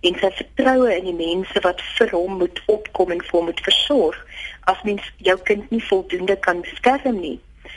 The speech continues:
So ek dink elke ouer moet uitvind wat is die boelie, ehm, regulasies in 'n skool en baie seker maak dat hulle, ehm,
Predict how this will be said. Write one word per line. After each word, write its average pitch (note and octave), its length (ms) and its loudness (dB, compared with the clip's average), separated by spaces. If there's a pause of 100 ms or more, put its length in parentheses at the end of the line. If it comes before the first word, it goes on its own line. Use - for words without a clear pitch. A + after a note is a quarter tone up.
(120)
So G3+ 100 2
ek G#3 120 -2
dink B3 240 2
elke B3 440 0
ouer G3 300 0
moet F#3+ 220 -4 (260)
uitvind A#3 540 0
wat E3 200 0
is B3+ 140 0
die G3 220 -6
boelie, G#3+ 520 2
ehm, E3 500 0
regulasies F3+ 920 0
in F3+ 120 0
'n - 140 -6
skool F3+ 500 2 (340)
en G3 180 -2
baie F3+ 380 4
seker G#3 360 -2
maak F#3 320 0
dat E3+ 180 2
hulle, F3 440 2
ehm, E3+ 340 0